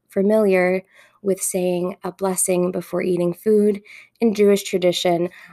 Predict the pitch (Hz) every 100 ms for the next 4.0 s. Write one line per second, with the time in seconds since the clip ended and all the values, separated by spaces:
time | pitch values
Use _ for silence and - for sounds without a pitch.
0 | _ - 170 165 165 165 165 180 _ -
1 | 214 226 240 233 190 190 180 175 175 160
2 | 160 160 170 165 170 - - 180 170 165
3 | 175 - - 180 175 - 185 170 - -